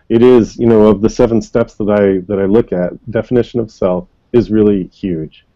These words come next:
You use the term flexibility. I think that's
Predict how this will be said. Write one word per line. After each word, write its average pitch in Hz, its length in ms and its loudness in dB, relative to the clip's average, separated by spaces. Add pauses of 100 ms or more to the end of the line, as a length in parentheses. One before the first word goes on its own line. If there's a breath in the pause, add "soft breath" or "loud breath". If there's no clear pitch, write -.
(380)
You 120 200 4
use 127 240 4
the 113 100 0
term 113 260 -2
flexibility. 113 960 -4 (400)
I 104 80 -6
think 110 260 -2
that's 107 440 -2